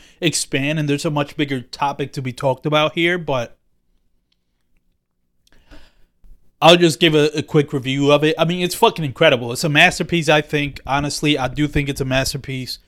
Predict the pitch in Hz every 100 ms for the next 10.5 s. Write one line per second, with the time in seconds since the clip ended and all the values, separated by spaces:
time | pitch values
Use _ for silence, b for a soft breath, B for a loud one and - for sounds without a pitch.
0 | _ _ _ 151 151 147 147 139 _ _
1 | _ _ 151 139 127 139 - _ - 120
2 | 117 117 110 117 - - - - 131 120
3 | 113 - _ _ - - 139 127 - 135
4 | 123 120 123 127 123 127 120 113 131 117
5 | 110 113 107 107 104 113 - - _ _
6 | - 170 202 359 339 220 185 202 185 208
7 | 175 156 143 156 180 180 185 180 180 151
8 | 156 147 - 151 147 - - 143 156 190
9 | 147 190 233 160 156 - 147 135 147 110
10 | - 147 147 110